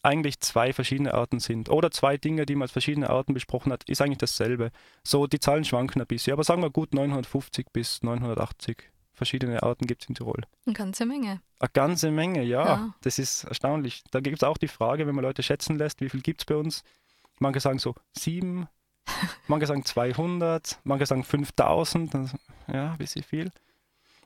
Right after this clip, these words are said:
Speaker 1: Aber es ist ein bisschen unter tausend.
Speaker 2: Ja.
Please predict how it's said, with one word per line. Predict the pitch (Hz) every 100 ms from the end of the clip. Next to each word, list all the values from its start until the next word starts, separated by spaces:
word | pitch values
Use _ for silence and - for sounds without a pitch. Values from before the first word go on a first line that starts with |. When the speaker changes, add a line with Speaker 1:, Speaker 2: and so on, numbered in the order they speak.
| _
Speaker 1:
Aber | 139 147 147
es | 143 -
ist | 147 -
ein |
bisschen | 190 156
unter | 143 -
tausend. | - - 98 - 107 - - - _ _ _
Speaker 2:
Ja. | 196 180